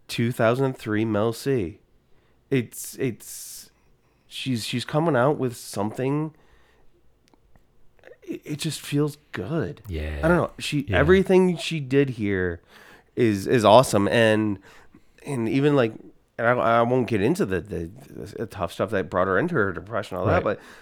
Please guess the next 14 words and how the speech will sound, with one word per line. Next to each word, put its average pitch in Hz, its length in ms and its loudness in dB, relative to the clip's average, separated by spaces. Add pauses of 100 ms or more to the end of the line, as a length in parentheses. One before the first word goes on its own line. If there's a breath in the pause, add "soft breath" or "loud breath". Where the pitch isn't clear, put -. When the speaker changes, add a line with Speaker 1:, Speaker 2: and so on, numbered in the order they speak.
(220 loud breath)
Speaker 1:
there, 113 280 -2
there 131 140 0
were, 131 80 2
like, 113 140 0
there 123 120 0
were 123 200 0
incidents 139 520 -4
the 120 100 -12
day 120 140 -2
before 127 600 -6
their 98 200 -6
first 120 400 -8
main 104 240 -6
concert 101 600 -10